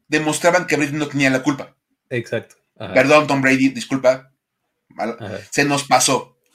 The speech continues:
Speaker 1: Entonces, dicen, "Es que la abogada de memoria prodigiosa", y hablamos en aquella ocasión de eso, de qué buena memoria tiene para acuerdo todo lo que pasó. No, sí hay un reporte escrito.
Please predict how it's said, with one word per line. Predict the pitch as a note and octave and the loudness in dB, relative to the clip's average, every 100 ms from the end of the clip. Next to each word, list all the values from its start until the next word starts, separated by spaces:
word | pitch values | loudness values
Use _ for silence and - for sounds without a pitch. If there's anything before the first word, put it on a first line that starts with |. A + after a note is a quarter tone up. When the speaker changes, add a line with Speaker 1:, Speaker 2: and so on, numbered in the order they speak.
| _ _ _ - | _ _ _ -8
Speaker 1:
Entonces, | C3+ D#3+ C#3+ G#2+ - - _ _ - _ _ _ _ _ _ _ - | -2 0 0 -2 -10 -14 _ _ -20 _ _ _ _ _ _ _ -6
dicen, | E3 E3 F3+ | -2 0 0
"Es | - | 2
que | F#3+ | 4
la | |
abogada | E3 D#3 E3+ F3 | 6 8 8 8
de | E3 | 6
memoria | D3+ E3 E3+ | 2 0 -2
prodigiosa", | C#3+ C#3 E3+ D#3 - _ | -4 -2 0 0 -2 _
y | C#3+ C3+ | -16 4
hablamos | D#3 E3 G#3+ A3 | 6 8 6 4
en | F#3 | -2
aquella | F#3 G3 | -4 -4
ocasión | F#3+ F#3 | -4 -4
de | F#3+ | -2
eso, | F#3+ | 0
de | C#3+ C3+ - | -2 -4 -4
qué | - | 0
buena | F3+ A3+ | 2 6
memoria | E3 E3 E3+ | 4 4 0
tiene | F#3 G3 | 0 -6
para | - C3 | 0 2
acuerdo | E3 F3+ | 2 -2
todo | F#3 | -6
lo | F3 | -8
que | C3 | -10
pasó. | C3 F3+ A3 - - | -10 -6 -8 -10 -8
No, | G3 D4+ - _ _ _ _ _ _ | 0 0 -2 _ _ _ _ _ _
sí | - C4+ C#4+ | -4 2 6
hay | D4+ A3 | 6 4
un | B3 | 0
reporte | C4 A#3+ A3+ A3+ A#3 | 0 2 2 2 0
escrito. | - C4+ C4+ C4+ C#3 - | -2 -2 -4 -4 -10 -12